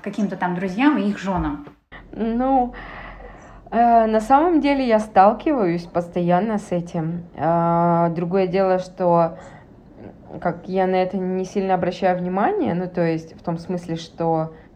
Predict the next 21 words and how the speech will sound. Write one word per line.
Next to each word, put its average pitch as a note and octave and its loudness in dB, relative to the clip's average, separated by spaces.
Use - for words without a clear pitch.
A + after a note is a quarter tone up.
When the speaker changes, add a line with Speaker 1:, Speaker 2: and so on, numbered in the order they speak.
Speaker 2:
ну, G3+ 0
это, A3 0
наверное, G#3 2
тоже G3+ 2
одна F3 2
и-, E3+ -4
одно F3 -2
из F3 -2
моих F3 -4
качеств. A3 -2
Мне F#3 -2
по F#3 -2
большей F#3 -4
части G#3+ -4
всё G3+ -2
равно, F#3 -2
что F3 -8
люди E3+ -4
думают D#3+ -2
обо D#3 -4
мне. D3+ -6